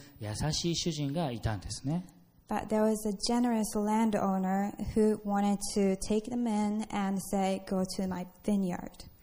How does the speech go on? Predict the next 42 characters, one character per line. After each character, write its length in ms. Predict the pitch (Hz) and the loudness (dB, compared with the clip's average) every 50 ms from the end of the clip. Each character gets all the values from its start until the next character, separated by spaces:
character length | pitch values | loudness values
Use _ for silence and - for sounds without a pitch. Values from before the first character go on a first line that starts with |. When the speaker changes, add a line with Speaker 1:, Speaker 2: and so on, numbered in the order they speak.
| - - - - - | -20 -20 -20 -14 -4
Speaker 1:
な 260 | 147 147 190 220 226 | 2 4 6 6 8
の 220 | 220 220 202 185 180 | 8 8 8 6 6
に、 180 | 208 214 180 | 4 2 4
彼 240 | - - 160 160 156 135 | 4 4 4 4 4 4
ら 140 | 131 127 | 4 4
は 340 | 131 139 131 120 127 - - - | 4 4 4 2 0 -2 -10 -8
そ 160 | - - 208 | 0 4 4
の 80 | 226 233 | 6 6
こ 80 | 240 | 4
と 60 | 226 233 | 2 2
す 340 | - - - - 240 285 | -2 -4 -4 0 2 4
ぐ 100 | 294 302 | 6 6
に 140 | 254 202 156 | 6 6 4
忘 260 | 131 117 113 - 123 | 4 2 0 -4 -6
れ 100 | 120 117 | -6 -8
て、 280 | - - 185 170 131 - - - - - - | -4 -2 -2 -2 -2 -4 -8 -18 -20 -12 -4
自 140 | 143 160 180 | 0 0 2
分 240 | 185 233 254 254 247 | 4 4 6 6 8
の 120 | 240 214 | 8 8
受 160 | 202 - - 254 | 8 6 4 4
け 40 | 247 | 4
る 60 | 214 | 4
べ 100 | 190 175 | 4 2
き 100 | - - | 0 0
相 280 | - - 214 - 233 | 2 4 6 6 6
当 220 | 233 233 220 214 208 | 4 4 2 2 4
の 100 | 196 160 | 2 2
報 220 | 113 156 185 214 | 4 6 6 6
酬 300 | 220 214 - 214 208 196 | 6 4 2 2 2 4
が 120 | 180 180 180 | 6 6 6
あ 40 | |
る 120 | 156 131 123 | 4 4 4
と 380 | - 127 131 113 98 - - - - - - | 4 4 2 2 2 -4 -10 -18 -14 -2 4
文 280 | 165 277 320 311 - | 4 4 4 2 0
句 100 | - 180 | 2 2
を 20 | 123 | 2
言 100 | 104 - | 2 0
っ 20 | |
た 180 | - - 98 92 | -2 -2 -2 -2
ん 60 | 87 | -2
で 140 | - - 71 | -8 -8 -10
す。 240 | - - - - | -10 -10 -12 -16